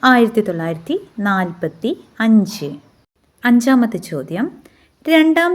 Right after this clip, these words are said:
ലോക മഹായുദ്ധകാലത്ത് അമേരിക്ക ഹിരോഷിമയിൽ അണുബോംബ്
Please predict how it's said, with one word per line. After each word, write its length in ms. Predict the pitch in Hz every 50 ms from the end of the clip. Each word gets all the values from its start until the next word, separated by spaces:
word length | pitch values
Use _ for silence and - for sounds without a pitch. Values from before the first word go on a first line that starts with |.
| 349
ലോക 140 | 349 349 330 349 349 339
മഹായുദ്ധകാലത്ത് 1080 | 320 285 311 302 269 277 302 254 277 302 302 269 233 202 175 170 160 - - - 156 147 - - - _ _ _ _ _ - 220 220
അമേരിക്ക 680 | 220 214 220 226 220 220 226 - - - - 165 196 269 330 - - _ _
ഹിരോഷിമയിൽ 920 | - 240 233 226 240 233 240 247 240 - - 214 180 170 156 156 185 269 - - - 196 208
അണുബോംബ് 640 | 214 214 233 214 202 226 233 240 233 240 226 277 320